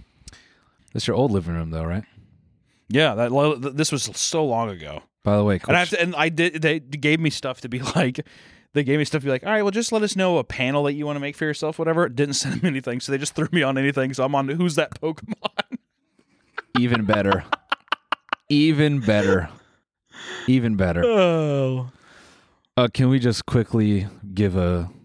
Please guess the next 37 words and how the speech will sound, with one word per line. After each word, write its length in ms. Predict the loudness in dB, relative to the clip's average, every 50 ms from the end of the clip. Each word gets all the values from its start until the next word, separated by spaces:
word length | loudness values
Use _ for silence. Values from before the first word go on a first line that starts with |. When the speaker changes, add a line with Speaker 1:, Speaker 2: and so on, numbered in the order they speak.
| _ _ _ _ -4
Speaker 1:
give 140 | -2 -2 -2
a 60 | -2
big 260 | 0 0 0 0 -2
congrats 560 | -2 -4 -2 -2 0 0 0 -2 -2 -6 -6
to 100 | -2 0
the 100 | 0 2
Rocka 240 | 2 0 0 0 0
Rocka 280 | 0 0 0 -2 -2 -2
Boys? 460 | 0 0 0 0 -2 -4 -8 -12 -18 _ _ _ _ _ _ _ -20 -18 -4 0
Speaker 2:
Oh 160 | 0 0 2
man, 280 | 0 -4 -6 -8 -10 -14 -8 -4
I 80 | 0
Speaker 1:
Aw-, 140 | 0 2 2
Speaker 2:
mean, 160 | 0 -2 -6 -8 _
Speaker 1:
awesome, 440 | 2 2 2 2 2 2 0 0 2 2
awesome 400 | 2 2 2 2 0 2 2 4
moves 300 | 4 2 2 0 -2 -2
for 100 | -4 -2
them. 80 | 0 2
I 60 | 2
don't 160 | 2 2 2
know 140 | 2 2 2
them, 180 | 0 0 -2 -2
but, 180 | -2 -4 -2
like, 220 | -2 -2 -2 -2 -2 -4 -8 -6 -6
I 60 | -6
just 200 | -6 -6 -6 -6
think 120 | -6 -4 -4
that's 160 | -4 -4 -4
super 240 | -4 -4 -4 -4 -4 -6
sick 260 | -6 -6 -8 -8 -8
and 80 | -8 -8
inspiring. 280 | -10 -10 -4 -2 0 2
Speaker 2:
Yeah, 240 | 2 2 2 2 2
I 100 | 0 0
mean, 100 | 0 0
I, 100 | 0 0